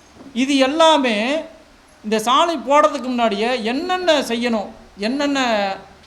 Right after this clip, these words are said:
வந்து செய்யணும் அப்படின்னு சொல்லி எல்லா டிபார்ட்மெண்ட்டுக்காரங்களும்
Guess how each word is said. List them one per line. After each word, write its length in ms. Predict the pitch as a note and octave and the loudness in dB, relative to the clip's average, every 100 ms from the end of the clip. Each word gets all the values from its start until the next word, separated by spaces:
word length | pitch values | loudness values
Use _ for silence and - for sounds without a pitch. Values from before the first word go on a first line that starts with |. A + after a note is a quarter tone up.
| - | -12
வந்து 260 | A3+ B3 D4 | -6 -4 -4
செய்யணும் 360 | - B3 B3 A3+ | -2 -2 0 0
அப்படின்னு 220 | G3 A#3 | -2 -4
சொல்லி 280 | G#3+ A3+ B3+ | -6 -6 -4
எல்லா 280 | A#3 B3+ C4+ | -4 -2 -2
டிபார்ட்மெண்ட்டுக்காரங்களும் 1080 | B3 A3 B3+ A3 F#3+ F#3+ F#3 F3 E3+ F#3+ | -2 -4 -4 -4 -6 -6 -6 -6 -6 -6